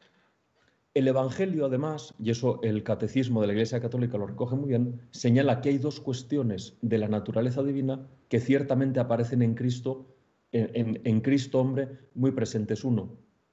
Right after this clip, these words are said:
la capacidad de conocer el interior de las personas, es una clara manifestación de la naturaleza divina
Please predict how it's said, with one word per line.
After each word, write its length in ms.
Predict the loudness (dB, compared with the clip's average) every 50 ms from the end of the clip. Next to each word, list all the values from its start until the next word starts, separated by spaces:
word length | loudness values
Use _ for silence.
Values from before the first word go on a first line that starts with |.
| _ _ _ _ _ _ _ _ -2
la 260 | 0 2 2 2 2
capacidad 540 | 0 -2 -2 -2 -4 -6 -4 -4 -4 -2 -2
de 100 | -2 -4
conocer 340 | -2 -4 -4 -2 -2 -2 0
el 120 | 0 0
interior 340 | -2 -2 -2 -2 -2 0 0
de 80 | 0
las 140 | -2 -2 -2
personas, 580 | -2 -4 -4 -2 -2 -2 -2 -2 -4 -8 -12 -18 -20 _ _ _ _ _ _ _ _ _ _ _ _ _ _ _ _ _ _
es 160 | -6 -4 0
una 160 | 0 0 2
clara 240 | 4 4 4 4 4
manifestación 760 | 4 2 2 0 -2 -6 -8 -6 -6 -6 -4 -2 0 0 0
de 100 | 0 -2
la 100 | -4 -4
naturaleza 440 | -6 -6 -2 -2 -2 0 0 -2 -4
divina 380 | -4 -2 0 0 0 0 0